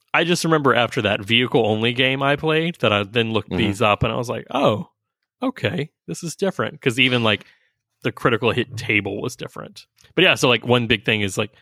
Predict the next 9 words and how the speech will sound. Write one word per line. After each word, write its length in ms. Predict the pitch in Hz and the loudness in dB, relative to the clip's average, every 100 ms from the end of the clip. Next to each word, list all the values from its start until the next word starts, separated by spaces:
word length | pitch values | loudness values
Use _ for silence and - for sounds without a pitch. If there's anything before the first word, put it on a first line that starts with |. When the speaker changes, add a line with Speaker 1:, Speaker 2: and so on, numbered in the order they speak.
| _ | _
Speaker 1:
yeah, 180 | 160 135 | 0 2
the 80 | 110 | 0
critical 340 | - 131 123 | 0 -2 0
table's 600 | 120 113 107 107 98 - | 0 0 2 0 0 -6
different. 340 | - 110 117 - | -4 -4 -2 -6
Like, 240 | 123 _ | -6 _
the 240 | - 107 104 _ _ _ - | -10 -10 -12 _ _ _ -8
most 320 | 131 113 - | 0 0 0
likely 560 | 120 107 - 107 98 | 2 2 2 -2 -2